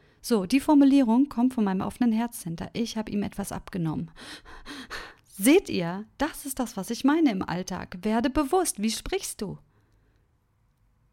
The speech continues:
Und erwarte nicht von dir eine Session, "Ding, ich hab's jetzt." Boah, das ist ein Prozess, wirklich, unsere Zellen, sieben Jahre, Leute. Lass uns losgehen, wirklich. Also, er übergab mir die Tasche und ich bedankte mich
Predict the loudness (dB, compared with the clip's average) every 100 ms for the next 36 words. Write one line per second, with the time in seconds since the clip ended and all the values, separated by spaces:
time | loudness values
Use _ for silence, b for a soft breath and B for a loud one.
0 | _ _ _ _ _ _ _ -4 -2 0
1 | 0 6 6 6 4 4 4 2 0 -2
2 | B B B 0 0 0 -4 -2 -2 0
3 | -2 0 -2 -2 -2 -4 -6 -8 -8 -10
4 | -10 _ -14 -14 -8 -8 -4 2 2 2
5 | -4 -4 -4 -4 -8 -6 -6 -6 -8 -8
6 | -8 -6 -2 4 4 4 2 4 4 4
7 | 0 -2 -2 -6 -8 -12 -14 b b -14
8 | -6 -4 -4 -6 -6 -6 -6 -6 -8 -8
9 | -12 -12 -20 b b b b b _ -2
10 | -2 -2 -10 -12 _ -8 -4 4 4 4
11 | 0 4 4 2 0 0 0 -4 -8 _
12 | _ B B B B B B -10 -6 -2
13 | 0 0 0 0 -2